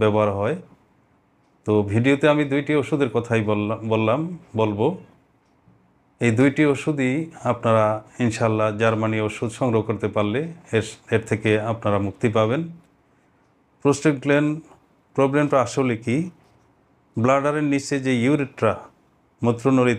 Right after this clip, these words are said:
থাকে, তার চারদিকে এই গ্ল্যান্ডগুলি ঘিরে থাকে। বয়স বাড়ার একটা পর্যায়ে টেস্টোস্টেরন হরমোন যখন কমতে থাকে, তখন এই গ্ল্যান্ডটা বড়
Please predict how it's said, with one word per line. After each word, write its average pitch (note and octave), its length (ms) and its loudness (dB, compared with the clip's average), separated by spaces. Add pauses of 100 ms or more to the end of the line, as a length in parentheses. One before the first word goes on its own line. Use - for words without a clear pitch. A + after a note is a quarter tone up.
থাকে, A#2 220 -2 (400)
তার B2 260 2
চারদিকে A#2 520 0 (500)
এই A#2 140 4
গ্ল্যান্ডগুলি A2 560 0 (1000)
ঘিরে A#2 360 2
থাকে। A2+ 240 0 (1000)
বয়স B2 440 2
বাড়ার C3 300 4 (220)
একটা B2 180 0 (100)
পর্যায়ে A#2+ 420 2 (480)
টেস্টোস্টেরন C3+ 840 0 (220)
হরমোন A#2+ 480 0
যখন A#2+ 360 -2 (220)
কমতে B2+ 360 0 (100)
থাকে, G#2+ 280 -2 (920)
তখন A#2+ 280 0 (180)
এই C3 60 2 (100)
গ্ল্যান্ডটা A#2 440 0 (500)
বড় A#2+ 160 4